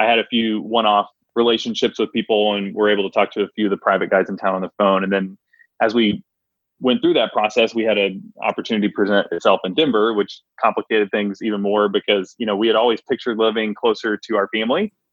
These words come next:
But after spending five years in Denver, it's really hard to not take that very seriously. And so that complicated the decision somewhat. But ultimately, we used that Practice Link portal for a lot of the contacts that we made. And then just honestly, especially from a private standpoint,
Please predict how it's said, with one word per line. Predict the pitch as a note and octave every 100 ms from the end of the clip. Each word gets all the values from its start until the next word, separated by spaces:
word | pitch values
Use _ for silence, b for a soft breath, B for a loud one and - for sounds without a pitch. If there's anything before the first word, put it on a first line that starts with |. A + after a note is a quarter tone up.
| _ _ -
But | G2+
after | A#2 - A#2
spending | B2 B2 G#2
five | A2 A2+
years | G#2+ G#2
in |
Denver, | G2+ G#2+ G2
it's | F#2 -
really | G#2 G2
hard | G2+ G2 F#2+ - -
to | G2 F#2+ F2+ -
not | A#2+ A#2 A#2+
take | A2+ -
that | G#2 G2+
very | G#2 G2+
seriously. | - G2+ G2 - F#2+ F#2
And | F2
so | G#2
that | G#2 - -
complicated | A2+ G#2+ G2 G#2+ G2
the |
decision | F#2+ G2+ G2 F#2+
somewhat. | G2 F#2+ F#2+ - _ _ _ -
But | C3
ultimately, | E3 - E3+ B2+ A#2+
we | A#2+ A#2+
used | A#2 B2 A2
that | A2+ G2+ -
Practice | A2+ A2 B2+ A#2
Link | B2+ C3 C3 _ _
portal | C3+ C3 D3+ D#3 _
for | A#2 G#2+
a | - G2+
lot | G#2 G2+
of | G2+ F#2+
the | G2 F#2 F#2+ - -
contacts | G2+ G2+ F#2+ -
that | F#2+
we | G2
made. | G2 G2+ F#2+
And | B2 C#3+
then | D3+
just | C#3+ -
honestly, | B2+ C#3+ - A#2+ A2+
especially | - C#3 C3+ C3+ -
from | A2+
a | G#2
private | - A#2+ A#2 G#2+
standpoint, | - G2 - F#2+ F#2+